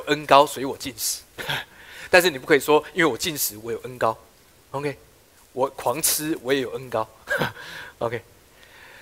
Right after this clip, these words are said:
阿们。啊，但是要有节制，各位。哈利路亚。继续下面的故事，我们一起来读，一二三来。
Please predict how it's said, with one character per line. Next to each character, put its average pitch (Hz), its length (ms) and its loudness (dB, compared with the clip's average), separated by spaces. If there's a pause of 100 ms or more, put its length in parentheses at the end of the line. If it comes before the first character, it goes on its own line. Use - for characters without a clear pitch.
(500)
阿 - 100 -14
们。 120 140 -10 (260)
啊， - 100 -10
但 147 120 4
是 143 60 -6
要 139 120 6
有 107 60 0
节 104 240 -14
制， 113 180 -10
各 110 140 -10
位。 101 100 -10 (360)
哈 - 160 -12
利 98 80 -12
路 101 100 -16
亚。 - 180 -8 (640)
继 220 120 2
续 175 160 2
下 170 180 6
面 160 80 0
的 139 80 -4
故 143 160 -6
事， 120 200 -8
我 123 80 -2
们 165 80 2
一 202 60 4
起 - 60 6
来 113 80 6
读， - 100 -8 (160)
一 196 120 -6
二 147 180 6
三 170 180 8
来。 151 160 -2